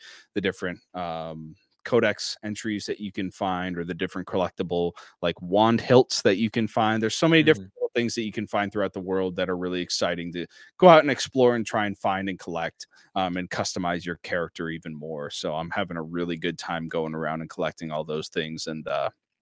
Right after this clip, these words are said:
Speaker 1: doing a bunch of side quests, um, and, and finding different enemies to fight. It's, it's just a blast. The game is rich. It's full of stuff. It's dense.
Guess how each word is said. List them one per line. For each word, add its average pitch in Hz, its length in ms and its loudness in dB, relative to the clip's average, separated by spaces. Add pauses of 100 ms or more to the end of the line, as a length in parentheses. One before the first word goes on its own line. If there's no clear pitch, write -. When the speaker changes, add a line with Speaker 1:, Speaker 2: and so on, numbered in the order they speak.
(460)
Speaker 1:
doing 220 160 12
a 226 40 12
bunch 202 200 10
of 113 80 4
side 113 320 8
quests, - 540 -2 (420)
um, 85 400 2
and, 87 180 0
and 87 240 -2
finding 98 380 4
different 90 280 2
enemies 101 380 4
to 104 80 0
fight. 95 320 2
It's, 139 240 4
it's 156 160 4
just - 220 6
a 160 40 8
blast. 110 480 4
The 110 60 0
game 143 300 10
is 135 200 4
rich. 117 460 4
It's - 200 -2
full 139 260 8
of 127 80 4
stuff. - 380 6
It's - 160 -6
dense. - 560 0